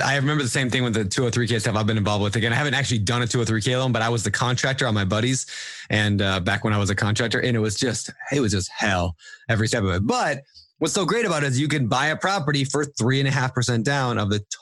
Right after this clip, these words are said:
total, like, what you put into it, what you bought it for, all that. So it really is a fantastic loan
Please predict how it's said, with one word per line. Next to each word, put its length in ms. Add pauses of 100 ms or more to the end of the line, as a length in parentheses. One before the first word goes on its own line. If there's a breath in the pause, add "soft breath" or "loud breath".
total, 440 (360 loud breath)
like, 220 (100)
what 240
you 160 (120)
put 140
into 240
it, 100
what 120
you 100
bought 220
it 80
for, 220
all 160
that. 200
So 160
it 140
really 400
is 160
a 100
fantastic 880
loan 300